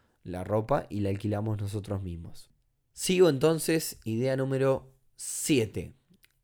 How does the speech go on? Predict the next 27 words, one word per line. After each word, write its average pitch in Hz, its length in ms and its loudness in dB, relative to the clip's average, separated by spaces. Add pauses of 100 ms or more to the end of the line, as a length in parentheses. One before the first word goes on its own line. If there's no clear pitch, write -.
(100)
En - 120 -2
esta 196 240 -2
séptima 156 540 -2
idea 120 320 0
creo 139 200 0
que 123 120 -4
ya 117 200 0
vamos 120 380 0
a 98 60 -4
necesitar 98 480 -4
bastante 110 420 -4
conocimiento 104 800 -2
del 95 140 0
rubro 127 500 0
y 95 180 -8
un 104 120 -6
poco 120 340 -2
más, 120 360 0
por - 180 -12
no 98 80 -4
decir 104 240 -4
un 107 80 -4
poco 107 220 -4
más, 107 260 -6
bastante 123 640 -2
de 113 100 0
capital. 82 540 -8